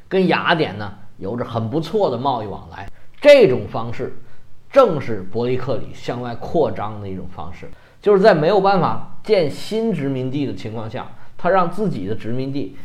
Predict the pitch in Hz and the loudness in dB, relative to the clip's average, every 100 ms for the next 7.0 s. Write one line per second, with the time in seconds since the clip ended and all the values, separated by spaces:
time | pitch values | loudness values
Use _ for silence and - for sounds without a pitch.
0 | - 165 165 160 - 156 165 165 170 - | -2 0 0 -4 -8 -6 -4 -2 -4 0
1 | 214 202 202 185 196 190 202 185 113 - | 4 4 2 -2 0 0 0 -4 -6 -8
2 | 107 104 104 - - - - 117 143 156 | -8 -6 -6 -4 -6 -8 -10 -2 0 0
3 | 113 147 - - - - 113 147 131 117 | -2 -4 -6 -8 -12 -8 -4 -4 -4 -6
4 | 123 - - - 175 139 156 127 - 98 | -10 -12 -14 -6 -4 -2 -4 -4 -4 -6
5 | - 104 185 185 - - - - - - | -8 -6 -6 -6 -6 -10 -12 -12 -14 -16
6 | - - - 214 185 185 196 233 165 104 | -16 -8 4 4 6 2 4 2 2 -4